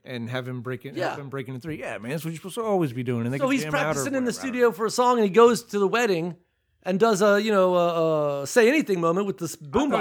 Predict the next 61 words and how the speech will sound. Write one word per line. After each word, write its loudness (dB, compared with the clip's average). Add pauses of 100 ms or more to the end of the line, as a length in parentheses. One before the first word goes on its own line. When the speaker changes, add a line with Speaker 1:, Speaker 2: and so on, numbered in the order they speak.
Speaker 2:
boombox, 2
Speaker 1:
was -2
gonna -4
Speaker 2:
you -4
Speaker 1:
go 0
Speaker 2:
know? 0
Speaker 1:
there. 2
I 2
just -8
remember -4
this. -6
I -4
thought -2
he 0
was -4
gonna -6
go -4
there -2 (240)
and, -8
like, -6
somehow -4
smuggle -4
himself -8
in -4
and -8
be -4
the, -8
the -12
guy -4
that's -10
playing -10
at -12
the -16
wedding. -8
Speaker 2:
Okay, -4
Speaker 1:
You -16
know? -12
Speaker 2:
better. -2 (100)
Even, -8
it's -14
still -4
Speaker 1:
So -14
Speaker 2:
better 2
than 0
what 0
they -2
did. -10 (520)
Speaker 1:
<laughs> -20 (460)
Speaker 2:
Then 4
there's -2
Speaker 1:
He -6
Speaker 2:
this -4
Speaker 1:
just -2
ran 6
Speaker 2:
long 4
Speaker 1:
around 6
from 2
a 0
dog 6
all -4
night. -12